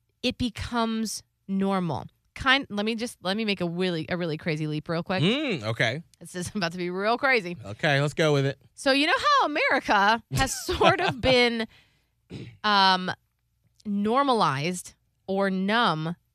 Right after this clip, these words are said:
Speaker 1: to the number of covid deaths?
Speaker 2: Right.
Speaker 1: We keep seeing all these numbers of covid deaths, but the, it's almost like instead of the more we see, the scarier it is, it's like the more we see, the more we're like, "Well, people gonna die."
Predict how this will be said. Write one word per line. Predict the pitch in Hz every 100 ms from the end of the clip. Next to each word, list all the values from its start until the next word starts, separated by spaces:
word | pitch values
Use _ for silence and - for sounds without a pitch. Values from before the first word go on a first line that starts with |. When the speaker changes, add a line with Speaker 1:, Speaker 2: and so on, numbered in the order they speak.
| _ -
Speaker 1:
to | 226
the | 202
number | 202 202 190
of | 151
covid | - 208 226 214
deaths? | 262 277 302 - - _ _ _
Speaker 2:
Right. | 104 95 80 _ _ _ _
Speaker 1:
We | 202 240
keep | - 269
seeing | - 247 226
all | 220
these | 208 208
numbers | 202 202 196
of |
covid | - 208 190 180
deaths, | 185 180 -
but | 226 -
the, | -
it's | 226
almost | - 240 277 -
like | 214 -
instead | 214 196 - 339
of | 302 196 - _ -
the |
more | 202 226 233
we | 180
see, | - 247 254
the | 170
scarier | - 233 285 185 160
it |
is, | 139 147 - _ _
it's | -
like | 247 -
the | 208
more | 208 226
we | 226
see, | - 220 226
the | 226
more | 208 208
we're | 196
like, | 196 180 175 - _ _ _ _ - -
"Well, | 170 247 339 339
people | 339 359
gonna | 359 359
die." | 381 381 330 330